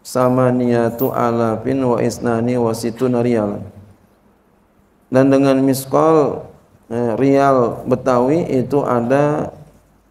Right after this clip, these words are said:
ini ukuran beratnya, ada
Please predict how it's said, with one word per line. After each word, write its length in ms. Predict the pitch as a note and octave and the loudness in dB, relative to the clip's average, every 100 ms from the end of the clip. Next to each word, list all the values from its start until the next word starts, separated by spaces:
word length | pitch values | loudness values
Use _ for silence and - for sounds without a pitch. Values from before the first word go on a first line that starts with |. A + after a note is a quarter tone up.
| _ _ | _ _
ini 400 | - G2 A2+ A#2 | -12 -6 -4 -4
ukuran 400 | A#2 A2+ A#2+ A#2 | -6 -2 0 0
beratnya, 560 | A2+ A#2+ A#2+ B2 C3+ - - - - _ _ _ | 2 2 0 -2 -2 -4 -12 -20 -20 _ _ _
ada 640 | - A2+ A#2 D3 F3 - | -6 -2 2 4 4 0